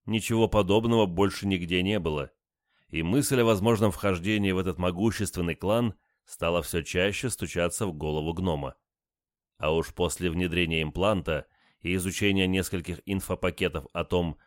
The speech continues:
что такое развитая технологическая цивилизация и каковы ее возможности, и вовсе. "Итак, дорогие сослуживцы, еще раз добрый день", встал Карл Генрихович.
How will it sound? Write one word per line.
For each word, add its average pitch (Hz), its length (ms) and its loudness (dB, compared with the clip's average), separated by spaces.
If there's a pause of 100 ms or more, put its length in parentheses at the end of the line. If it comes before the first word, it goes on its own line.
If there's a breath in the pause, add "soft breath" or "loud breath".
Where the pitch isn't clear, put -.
(160)
что - 280 -4
такое 90 400 0
развитая 85 500 -2
технологическая 85 840 -4
цивилизация 82 920 -4 (280)
и 90 100 -4
каковы 87 420 -2
ее 78 240 -2
возможности, 101 800 -2 (340)
и 90 120 -2
вовсе. 87 520 -2 (1200)
"Итак, 107 380 0
дорогие 131 360 2
сослуживцы, 117 800 0 (540)
еще 101 360 2
раз 123 140 4
добрый 110 280 4
день", 80 300 0 (380)
встал 95 380 2
Карл 82 300 0
Генрихович. 76 760 -4